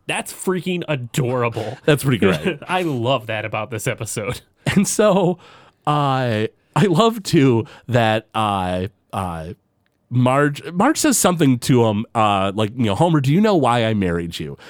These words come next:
Speaker 2: And he's like, "'Cause I knocked you up?" <laughs> And she's like, "No, it's because I love you. And I just want you in, you know, by my side," or whatever. And Homer gets determined, and he takes his, like, his, uh, uh, uh, uh, stupid fast food uniform,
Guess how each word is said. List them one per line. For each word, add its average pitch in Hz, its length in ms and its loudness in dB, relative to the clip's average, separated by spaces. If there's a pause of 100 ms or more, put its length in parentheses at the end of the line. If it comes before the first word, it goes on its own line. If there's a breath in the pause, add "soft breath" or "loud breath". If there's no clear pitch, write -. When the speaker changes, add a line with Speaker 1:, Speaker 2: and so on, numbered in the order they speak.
(100)
Speaker 2:
And 131 80 4
he's 143 120 4
like, 147 100 2
"'Cause 165 220 4
I 160 120 6
knocked 156 440 2
you 127 160 2
up?" 165 420 4
<laughs> 381 220 -2
And 165 120 4
she's 160 200 2
like, 151 220 2
"No, 139 480 4 (140 loud breath)
it's 127 160 -2
because 123 220 2
I 110 120 2
love 85 360 -2
you. 60 260 -16 (280 loud breath)
And 95 80 2
I 95 100 0
just 104 240 -2
want 98 260 -2
you 92 140 -2
in, 90 220 -4
you 95 80 -4
know, 80 100 -4
by 82 160 -2
my 76 160 -6
side," - 320 -12
or - 100 -18
whatever. - 440 -18 (480 loud breath)
And 139 140 4
Homer 214 520 2 (400 loud breath)
gets - 240 2
determined, 127 640 0 (320 loud breath)
and 156 220 6
he 156 260 2
takes 175 440 2
his, 262 180 4
like, 220 220 4
his, 175 380 2
uh, 180 500 6
uh, 131 540 2
uh, 113 380 0 (140)
uh, 107 240 0
stupid 190 640 2
fast 170 440 2
food 175 260 2
uniform, 131 460 2